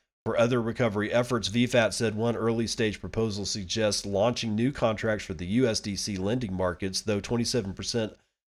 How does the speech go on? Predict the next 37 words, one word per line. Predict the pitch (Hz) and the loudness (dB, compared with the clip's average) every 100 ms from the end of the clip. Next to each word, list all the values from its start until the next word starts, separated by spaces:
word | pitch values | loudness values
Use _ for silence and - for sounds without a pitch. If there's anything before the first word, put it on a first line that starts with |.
| - | 4
of | 127 117 | 4 6
the | |
loans | 107 120 127 107 | 4 6 4 4
are | 104 | 2
locked | 107 127 131 131 | 6 6 6 0
in | 110 | 0
the | 107 | 2
old | 98 90 | 0 0
contracts. | - 151 135 120 104 - | 4 4 6 2 2 0
These | 120 110 92 | 0 0 0
new | 104 123 262 233 | 2 6 6 4
contracts | - 95 82 - 87 90 - | 2 0 0 -4 -4 -4 -4
would | 104 95 | -4 0
allow | 98 90 | 0 0
borrowers | 85 117 127 123 120 | 2 4 4 2 0
to | - | -4
pay | - 143 160 | 0 2 4
back | 131 127 - | 6 4 2
the | 85 | -4
rest | 85 127 - - | 4 4 4 -4
of | 101 | -4
their | 92 131 | 0 0
loans | 120 113 120 120 117 - _ _ - | 2 2 4 2 0 -6 _ _ 4
and | 143 147 | 4 6
so | - 139 | 6 6
retrieve | 139 127 123 120 113 104 | 6 2 0 2 0 0
their | 107 104 | 0 0
collateral | - 107 101 98 98 | 0 2 2 2 0
and | 98 87 | 0 -2
pay | 110 101 | -2 0
lenders. | 98 101 98 | -2 -2 -4
But | 90 107 | -6 -6
Jesus, | - 147 175 139 113 | 0 4 4 2 -4
what | 120 127 175 196 | -2 6 6 6
a | 120 104 | 4 2
shit | - - - - 180 233 | 0 -2 -2 2 2 2
show. | - - 85 73 | -2 -2 -4 -6